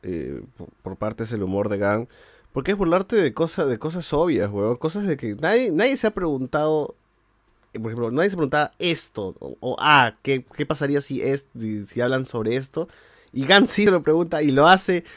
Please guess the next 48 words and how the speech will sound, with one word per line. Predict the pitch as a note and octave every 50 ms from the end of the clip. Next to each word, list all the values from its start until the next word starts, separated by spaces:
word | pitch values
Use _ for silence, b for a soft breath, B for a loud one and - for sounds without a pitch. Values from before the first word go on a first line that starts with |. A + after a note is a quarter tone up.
| B B B
y | A#2+ C3+
te | - C#3+
los | C#3 C3
pone | - - G#3 G#3 G3
a | D#3+
los | D3
personajes | C#3+ C#3 C3 C#3+ C#3+ D3 D3+
a | C#3+
discutir | C3 B2+ - - B2 A2+ C3+ C3+
sobre | - - C#3 B2 A#2 A2+ A#2
algo | B2 B2 B2 C3 C3 B2 b b b b b b b b b
que | - D3 D3
realmente | D#3 F#3 G#3+ A3+ A#3+ A#3 A#3+
es | A#3 - -
obvio, | - A3 A3+ A3+ A3 G#3+ G#3+ G#3+ G#3+
pero | - E3+ D#3 D3
que | C#3 D#3
nunca | E3 G#3 A#3 A3+ A#3+ A3
lo | G#3 G#3
vemos, | G#3+ A#3+ B3+ B3 G#3 D3 A2+ A#2
weón, | A#2+ A2 G#2+ A2 A2+ A2
porque | A2+ A#2+ A2 B2+ C3
no | C#3 D#3+ E3+
lo, | E3+ E3+ E3 D3+
no | C#3 C#3 D3+ D#3
lo, | D#3+ D#3+ D3+ C#3+
no | C3+ C#3+ D#3+
lo | D#3+ D#3 D3
quieren | - D#3 D#3+ C#3+ A2+ F#2+
mostrar, | F#2 F#2 - - - G#2 G2 F2 D#2 E2
¿no? | E2+ E2+ E2+ F#2 G#2+ A#2+ - - - - - -
Eh, | - F#2+ G2+ G#2 - B1+ F2+ G#2+ G#2
es, | A#2 - -
eso | - - B2+ - - D3+ C3+
me, | B2+ G#2 F2+ -
me | - D#2 F2+
gusta | F#2 G2 G#2+ - - A#2 G#2+ F#2 - -
bastante, | - D#2 - - - A2 G#2 G2+ - G#2+ G#2 F#2 F#2 - - -
eh, | - G2 F#2+ F#2 F2+ E2 D#2+
las | F2 F#2+ G#2 G#2+
discusiones | A2 - - - - A2 - - D3+ D#3+ D#3+ D3+ B2 -
que | - G#2+
tienen | F#2+ A2+ A2 G#2+ A2
los | A2 A2+
personajes | - - - - A2 G#2+ G#2+ - - A#2
sobre | - A2+ G#2 G2 F#2+
cosas | - A2 A2+ A#2+ A#2+ A#2
que | - - G#2 F2+